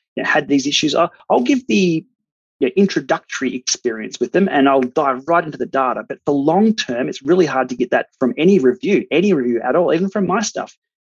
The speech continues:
Some of the stuff I do use on a daily basis, like, years and years. So that's the value there. And the, the, the, the trick is to look what I keep using. That's the trick. <laughs> To look at what I use day to day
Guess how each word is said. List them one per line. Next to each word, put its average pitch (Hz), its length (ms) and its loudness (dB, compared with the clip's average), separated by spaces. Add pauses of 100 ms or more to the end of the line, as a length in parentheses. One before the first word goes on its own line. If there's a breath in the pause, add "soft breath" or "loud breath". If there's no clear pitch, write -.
(340)
Some 196 100 4
of 170 60 4
the 131 60 -2
stuff 123 200 -2
I 107 60 -8
do 117 140 2
use 107 380 -2
on 113 100 -10
a 98 40 -12
daily - 280 -2
basis, - 280 -10
like, 98 120 -14 (200)
years 110 160 -10
and 104 180 -8
years. 95 160 -8
So 110 120 -10
that's 123 240 -6
the 110 80 -4
value 107 280 0
there. 110 260 2 (120)
And 131 140 2
the, 127 80 4
the, 135 180 0
the, 127 180 -4 (220)
the - 80 -2
trick 233 220 0
is 190 100 2
to 151 80 0
look 160 200 0
what 135 100 2
I 127 80 2
keep - 280 -4
using. 120 280 2 (340)
That's 127 180 -2
the - 120 -4
trick. - 260 -6
<laughs> - 60 -20 (220)
To 175 340 2
look 190 140 6
at 214 80 2
what 151 120 2
I 151 280 2
use 135 160 2
day 135 160 2
to 185 80 0
day 143 260 2